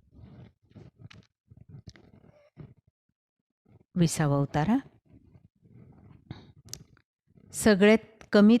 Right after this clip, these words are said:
तरंग लांबीच्या लहरींचा रंग ओळखा. नंतर, जास्त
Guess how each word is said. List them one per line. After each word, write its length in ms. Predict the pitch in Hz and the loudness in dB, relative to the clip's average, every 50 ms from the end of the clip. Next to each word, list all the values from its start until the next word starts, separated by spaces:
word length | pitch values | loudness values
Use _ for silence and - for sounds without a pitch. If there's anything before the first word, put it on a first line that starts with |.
| - - | 2 0
तरंग 280 | 202 196 196 196 202 202 | 2 4 6 6 4 4
लांबीच्या 760 | 202 190 180 170 170 165 175 170 - - 185 180 185 196 196 202 - | 4 4 4 4 4 2 0 -2 0 0 0 0 -2 -4 -8 -8 -6
लहरींचा 680 | 175 170 175 165 165 180 175 170 156 156 - - 175 165 | -2 0 2 2 4 4 4 4 2 2 2 2 2 2
रंग 260 | 160 151 151 151 165 | 4 4 2 2 2
ओळखा. 460 | 160 151 143 147 143 - - 202 226 254 - - _ _ _ _ _ _ _ _ _ _ _ _ _ _ - - - - - - _ _ - | 0 -2 -2 -4 -6 -8 -8 -8 -8 -8 -10 -18 _ _ _ _ _ _ _ _ _ _ _ _ _ _ -20 -20 -20 -20 -20 -20 _ _ -2
नंतर, 400 | 165 170 151 147 - - 214 254 - _ _ _ - _ _ _ _ _ _ - - 175 | -2 0 0 0 -2 -2 -6 -6 -6 _ _ _ -20 _ _ _ _ _ _ -6 -2 0
जास्त 340 | 202 196 185 - - - | 2 2 0 0 -2 -2